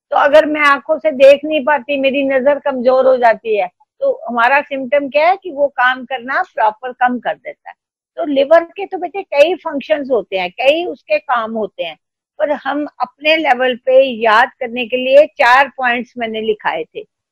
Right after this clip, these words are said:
एक तो भूख लगना, भूख लगने के लिए जो juice हैं वो liver में बनते हैं। फिर second,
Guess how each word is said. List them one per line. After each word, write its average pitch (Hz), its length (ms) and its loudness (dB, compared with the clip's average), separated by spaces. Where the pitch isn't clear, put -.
एक - 280 6
तो 294 300 2
भूख 240 400 0
लगना, 190 460 0
भूख 277 280 -2
लगने 285 420 -4
के 254 80 -6
लिए 285 260 6
जो 254 160 4
juice 240 420 -8
हैं 277 140 -4
वो 294 160 0
liver 214 340 4
में 180 180 -4
बनते 185 320 -8
हैं। 185 120 -14
फिर 330 160 -4
second, 320 560 -2